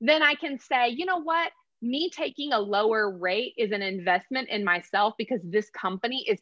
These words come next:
providing me so much." And so I have a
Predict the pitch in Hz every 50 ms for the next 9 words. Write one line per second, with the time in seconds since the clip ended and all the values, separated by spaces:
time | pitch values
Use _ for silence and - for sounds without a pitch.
0 | _ - - 220 185 175 180 175 190 175 180 185 185 202 202 196 196 196 185 -
1 | - - - - - 220 196 196 196 185 185 185 185 185 185 175 127 117 - -
2 | - - - - - - - - - - _ - 247 240 233 233 233 233 226 -
3 | 240 - - 262 359 - -